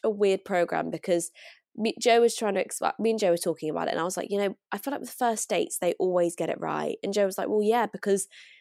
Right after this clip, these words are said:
the volume of people applying is so much higher. Whereas obviously with something like this, the amount of people will be less because people aren't as willing to just get married." Um, and I was like,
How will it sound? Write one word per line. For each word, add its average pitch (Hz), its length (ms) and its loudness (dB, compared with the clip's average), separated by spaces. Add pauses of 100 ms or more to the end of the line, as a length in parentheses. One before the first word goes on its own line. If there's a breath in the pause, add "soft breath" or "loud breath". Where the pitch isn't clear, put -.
(240 loud breath)
the 208 120 2
volume 196 460 4
of 180 140 -6
people 196 340 -2
applying 175 540 0
is 156 120 -6
so 175 140 0
much 160 260 -4
higher. 202 540 -2 (340 soft breath)
Whereas 185 200 4
obviously 175 320 0
with 160 120 -6
something - 240 -4
like 113 160 -4
this, 180 340 2 (180)
the 175 100 2
amount 165 200 0
of - 80 -16
people 175 280 -4
will 156 180 -2
be 175 40 2
less 170 340 0
because 160 260 -4
people 160 360 -6
aren't 151 200 -4
as 160 160 -8
willing 147 380 0
to 143 200 -4 (240)
just - 240 -10
get - 180 -4
married." 131 440 -6 (460 loud breath)
Um, 180 140 6
and 180 100 4
I 175 40 4
was 180 120 2
like, - 140 0